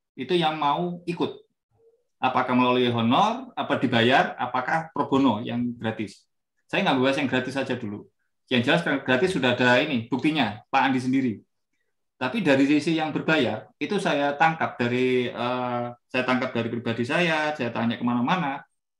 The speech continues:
itu ternyata jawabannya hampir sama. Jadi seperti ini, praktisi yang mengajar di platformnya, ya praktisi yang mau mengajar di platformnya praktisi mengajar, itu sepertinya,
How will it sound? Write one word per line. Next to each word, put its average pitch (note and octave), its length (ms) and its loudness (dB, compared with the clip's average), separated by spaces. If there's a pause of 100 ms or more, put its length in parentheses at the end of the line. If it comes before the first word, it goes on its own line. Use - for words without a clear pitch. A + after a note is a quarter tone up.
(120)
itu A#3 240 -4
ternyata G#3 320 -2
jawabannya G#3 400 2
hampir E3+ 160 0
sama. A#2 320 -4 (400)
Jadi G3 240 -4
seperti F3 220 -4 (100)
ini, A2+ 100 -2 (640)
praktisi A#3+ 480 2
yang G#3 160 2
mengajar F3 560 2
di B2+ 240 0
platformnya, C#3 960 -2 (160)
ya D#3 160 4
praktisi F3+ 400 2
yang D3 160 4
mau D3 160 2
mengajar F3 400 0
di B2+ 160 -6
platformnya C3 640 -2
praktisi C3+ 320 -6
mengajar, C3 560 -6 (480)
itu A3 240 -6
sepertinya, C#3 720 -2